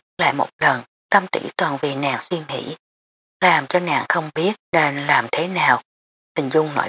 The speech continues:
tâm cảm kích. Xem vẻ mặt Cơ Tâm Huệ kiên định kia, dĩ nhiên đã quyết định. Thất nhàng biết mình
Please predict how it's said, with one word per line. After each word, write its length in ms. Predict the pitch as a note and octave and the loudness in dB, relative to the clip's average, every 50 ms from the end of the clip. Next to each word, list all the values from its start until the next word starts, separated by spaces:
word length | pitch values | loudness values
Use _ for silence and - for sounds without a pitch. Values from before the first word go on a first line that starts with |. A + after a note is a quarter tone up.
| - - | -4 -4
tâm 160 | D#3+ C#3+ C#3+ - | -4 -4 -2 -4
cảm 140 | - - - _ _ | -4 -4 -4 _ _
kích. 140 | - F3 F#3 - _ _ _ _ _ _ _ _ _ _ _ _ _ _ _ | -6 -6 -6 -8 _ _ _ _ _ _ _ _ _ _ _ _ _ _ _
Xem 340 | - - E3 D3+ C#3+ C#3 C3 | 0 0 0 0 0 -2 -2
vẻ 120 | - C#3+ D#3+ | -2 0 2
mặt 160 | F#3+ E3+ - - _ | 2 0 0 0 _
Cơ 200 | - D#3+ D3 D3 - | 0 0 0 0 0
Tâm 200 | - D3+ D3 C#3+ - - | 0 -2 -2 -4 -2 0
Huệ 220 | C#3+ - - B2 - _ _ _ | 0 0 0 -4 -8 _ _ _
kiên 280 | - E3+ D3+ C3+ C3 C3 - | 2 2 2 2 0 -2 -2
định 140 | A2+ G2 - - | -4 -4 -6 -6
kia, 320 | - D3+ C#3 C3+ C3 C3 - - _ _ _ _ _ _ _ _ _ _ _ | -4 -4 -2 -2 -2 -4 -6 -10 _ _ _ _ _ _ _ _ _ _ _
dĩ 80 | D#3 D#3+ | -6 -4
nhiên 300 | E3+ F#3 F3+ E3+ D#3+ D#3+ | -2 -2 -2 -2 0 0
đã 160 | D#3 - - - - | 0 0 0 0 0
quyết 220 | F3+ G3+ - - | -2 -2 0 0
định. 180 | - C#3 A#2 G2+ - _ _ _ _ _ _ _ _ | 0 0 0 -2 -8 _ _ _ _ _ _ _ _
Thất 80 | - - - | -14 -4 0
nhàng 260 | G#3 F3+ D#3+ C3+ B2 | 0 0 0 0 -2
biết 120 | C#3 E3+ F3+ - | -4 -4 -2 -2
mình 260 | F#3 D#3+ C#3 B2+ | 0 0 0 -2